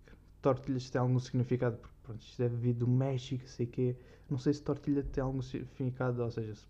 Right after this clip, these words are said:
pronto, quando é traduzido para português é só aqueles crepes,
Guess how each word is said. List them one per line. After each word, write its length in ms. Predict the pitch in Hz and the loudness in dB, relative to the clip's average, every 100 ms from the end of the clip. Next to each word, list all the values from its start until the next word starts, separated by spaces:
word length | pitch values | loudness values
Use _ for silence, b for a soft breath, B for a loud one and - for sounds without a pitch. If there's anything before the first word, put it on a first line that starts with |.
| - | 0
pronto, 220 | 123 - | 0 0
quando 160 | 131 127 | 0 0
é 60 | |
traduzido 380 | 123 127 123 123 | 0 0 0 -2
para 100 | 127 | -6
português 400 | - - 123 - 123 | -8 -4 -4 -4 -8
é 140 | 113 | -8
só 280 | - 120 117 - - - | -2 -2 -2 -8 -20 -14
aqueles 340 | 117 - 117 - - | -12 -8 -10 -10 -18
crepes, 460 | - 120 110 - - | -6 -6 -6 -12 -20